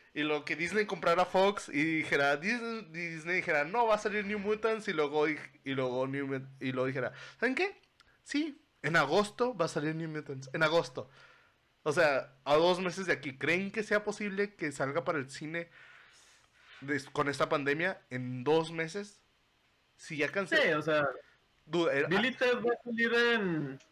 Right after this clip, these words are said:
Speaker 2: septiembre y no ha cambiado su fecha de estreno.
Speaker 1: Buen punto, buen punto. Este, pero para mí, la neta, no creo que para agosto pueda salir la, la serie,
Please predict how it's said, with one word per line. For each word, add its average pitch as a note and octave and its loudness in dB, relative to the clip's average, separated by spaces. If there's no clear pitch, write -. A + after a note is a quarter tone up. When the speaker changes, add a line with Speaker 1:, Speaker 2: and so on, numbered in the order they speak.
Speaker 2:
septiembre A3 0
y F#3 2
no E3+ 2
ha F3 0
cambiado G3 2
su F#3+ -6
fecha F3 -2
de F3 2
estreno. F#3+ -2
Speaker 1:
Buen B3 2
punto, G#3 -4
buen G3+ 2
punto. F3 -6
Este, C3+ -2
pero D3 2
para D#3 6
mí, D#3 -2
la E3 2
neta, F3 2
no D3 -2
creo D#3 -2
que D#3+ -2
para C3 2
agosto D3 0
pueda C#3+ 2
salir B2+ -2
la, C3+ 0
la A#2+ -4
serie, G#2+ -14